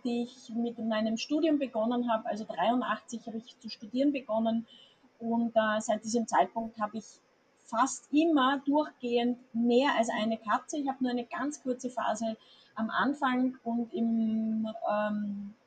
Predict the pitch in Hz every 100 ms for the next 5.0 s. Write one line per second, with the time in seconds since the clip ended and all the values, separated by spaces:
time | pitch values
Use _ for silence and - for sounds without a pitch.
0 | _ 277 311 - 277 247 214 185 202 226
1 | - - 214 214 - 269 262 247 - 226
2 | 240 - _ - 226 220 233 254 233 214
3 | 226 247 226 226 240 233 233 202 214 -
4 | 240 262 262 240 233 214 - 220 208 208